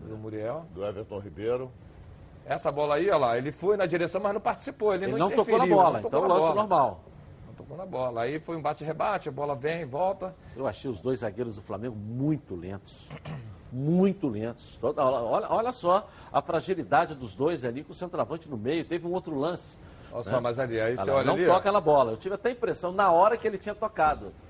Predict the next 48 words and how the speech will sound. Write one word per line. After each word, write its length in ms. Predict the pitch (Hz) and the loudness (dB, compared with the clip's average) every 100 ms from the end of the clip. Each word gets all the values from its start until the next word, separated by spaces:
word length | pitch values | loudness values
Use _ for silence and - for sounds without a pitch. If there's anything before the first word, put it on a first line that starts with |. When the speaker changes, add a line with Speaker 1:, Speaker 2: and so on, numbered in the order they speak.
| - | 2
Speaker 2:
Outra 320 | 147 156 156 | 2 4 2
vez 240 | 127 165 - | 4 2 2
cruzamento 440 | 160 147 143 156 | 2 2 2 0
do 40 | |
Gilberto. 420 | 131 165 117 107 98 | 0 0 2 2 0
Speaker 3:
É. 160 | 98 92 78 - | -12 -14 -14 -16
Ah, 160 | - 135 | -8 -4
olha 220 | 135 220 | -2 -2
Speaker 1:
Belo 220 | - 156 151 | 2 2 4
Speaker 3:
só, 60 | |
olha 100 | 196 | 2
Speaker 1:
cruzamento, 280 | 190 131 123 | 4 2 2
Speaker 3:
só, 60 | 147 | 2
Speaker 1:
por 80 | 117 | -2
sinal. 280 | - 117 135 | -8 0 0
Speaker 3:
olha 160 | 226 | 0
só 200 | - 165 | -2 -4
o 40 | 143 | -2
zagueiro. 360 | 156 117 135 104 | -4 -4 -6 -6
Speaker 1:
Chutando, 640 | 90 - 117 113 110 104 | -10 -14 -8 -4 -4 -4
né? 100 | 104 | -6
Speaker 3:
Aquele 140 | 123 160 | -2 -2
ali 100 | 180 | -2
é 40 | |
o 40 | 190 | -2
Léo 140 | 196 | -2
Pereira, 400 | 190 139 147 110 | -2 -2 -2 -4
não 100 | 117 | -8
é 60 | 190 | -10
isso? 220 | 190 - | -12 -10
Speaker 1:
Não, 180 | 127 123 | -4 -4
aquele 320 | 117 139 151 | -2 -2 -2
é 240 | - 135 131 | 0 2 2
o 380 | 139 139 135 131 | 0 -2 -2 0
Speaker 3:
É, 220 | 127 135 | 0 2
é, 20 | |
é, 180 | 127 120 | 2 0
o 80 | 135 | -2
número 240 | 165 156 | -6 -8
dois 200 | 117 147 | -4 -4
é 60 | 160 | -2
o 40 | |
Léo 120 | 160 160 | -2 -2
Pereira. 300 | 120 117 120 | -2 2 2
Speaker 1:
É, 20 | |
o 40 | 110 | 2
Léo 140 | 117 | -2
Pereira. 480 | - 127 113 117 | -4 -6 -4 -6